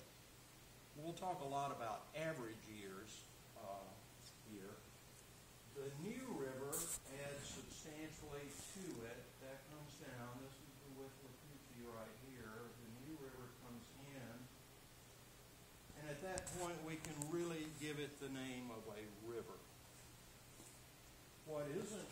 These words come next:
shown here is the Little River comes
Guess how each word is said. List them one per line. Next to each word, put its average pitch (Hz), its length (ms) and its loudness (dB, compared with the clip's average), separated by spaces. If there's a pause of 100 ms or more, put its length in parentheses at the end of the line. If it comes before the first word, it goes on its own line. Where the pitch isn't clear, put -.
shown 147 280 2 (200)
here 120 320 0 (720)
is 107 80 -2 (160)
the 131 80 -2 (240)
Little 208 320 6
River 139 480 6 (1040)
comes 135 240 -2